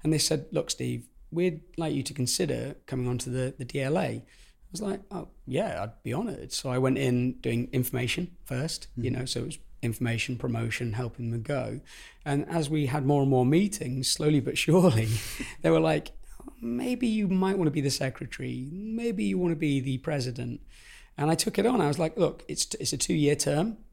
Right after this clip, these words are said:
Speaker 1: Of course, I'd be honoured. I'll do it." Uh, in my two-year term,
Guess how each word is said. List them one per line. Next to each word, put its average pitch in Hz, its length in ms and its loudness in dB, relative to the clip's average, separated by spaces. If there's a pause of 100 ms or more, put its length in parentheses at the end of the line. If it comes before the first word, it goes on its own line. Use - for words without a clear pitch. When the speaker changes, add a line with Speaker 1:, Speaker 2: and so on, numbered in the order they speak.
(140)
Speaker 1:
Of - 100 -12
course, - 380 0
I'd 147 100 -4
be 131 100 0
honoured. 151 380 2
I'll 143 140 2
do 127 200 -2
it." 202 240 -2 (560)
Uh, 135 200 0 (240)
in 214 140 8
my 165 140 8
two-year - 440 0
term, 196 500 -2